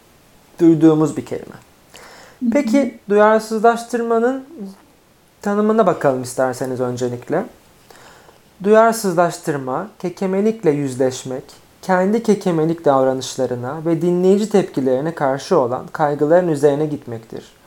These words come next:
Speaker 1: Bu şekilde olumsuz içsel duygular dışa vurularak kaygıların azaltılması amaçlanır.
Speaker 2: Aslında şöyle, ben size, e, nasıl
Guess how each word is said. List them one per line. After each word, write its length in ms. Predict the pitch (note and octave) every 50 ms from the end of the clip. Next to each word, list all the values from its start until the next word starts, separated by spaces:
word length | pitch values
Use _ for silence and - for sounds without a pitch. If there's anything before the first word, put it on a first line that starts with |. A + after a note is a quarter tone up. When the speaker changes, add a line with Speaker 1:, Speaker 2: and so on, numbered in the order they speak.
| - - - - _ _ _ _
Speaker 1:
Bu 60 | -
şekilde 420 | G3 - A3 G3+ - E3+ E3 D#3 D#3+
olumsuz 540 | D#3+ D#3+ D#3 E3+ F3 E3+ E3 - A3 G3 -
içsel 560 | - F#3+ D#3 - - - G#3 G3 G3+ G3 E3+
duygular 580 | D#3 C#3+ C3+ B2 C3 A#2+ B2+ C#3 F3 G3 G3
dışa 260 | - D#3+ - - G3+ F3+
vurularak 640 | D#3+ D3+ D3+ C#3+ B2+ A#2+ A2+ B2 E3 F#3+ - _
kaygıların 580 | - D3+ C#3 C#3 C#3+ C3+ C#3+ C#3 D#3 F3+ F#3+ F#3
azaltılması 800 | E3 D3 C#3 D#3 D#3 D3+ D3+ - D3+ D3+ D3+ D3+ D3 - D3+
amaçlanır. 540 | C3 A#2+ A#2 A#2 A#2 - - - - - - - - - - _ _ _ _ _ _ _ _ - - - - _ _ - - - _ _ _ _ _ - _ _ _ _ _ _ _ _ _ _ _ _
Speaker 2:
Aslında 500 | C4 B3+ B3+ B3 - - C#4 C#4 D4 D4+
şöyle, 640 | - - D#4+ D#4 C4+ A#3+ A#3+ A#3+ C4 D4 D4+ D4 -
ben 240 | B3+ B3 A#3+ A#3+ A#3+
size, 640 | A#3+ - - A#3+ - C4+ C#4 D4 D4+ D4+ D4+ - -
e, 340 | - A3+ A3 G#3+ A3 A3 A3
nasıl 340 | A#3 B3+ B3+ B3 - B3